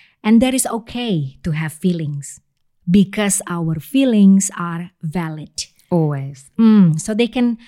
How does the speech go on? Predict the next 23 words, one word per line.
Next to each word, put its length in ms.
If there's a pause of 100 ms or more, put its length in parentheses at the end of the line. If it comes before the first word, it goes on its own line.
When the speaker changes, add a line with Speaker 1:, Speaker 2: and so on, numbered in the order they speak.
(200)
Speaker 1:
then 260
consider 520
and 220
empathize 840
with 340
others, 540
right? 320 (100)
Speaker 2:
Mm, 460
mm. 220
Speaker 1:
So 400
we 180
should 260
teach 440
them 260
to 140
not 500
be 160
scared 560
of 160
their 180
emotions. 960 (420)
Name 360
them, 320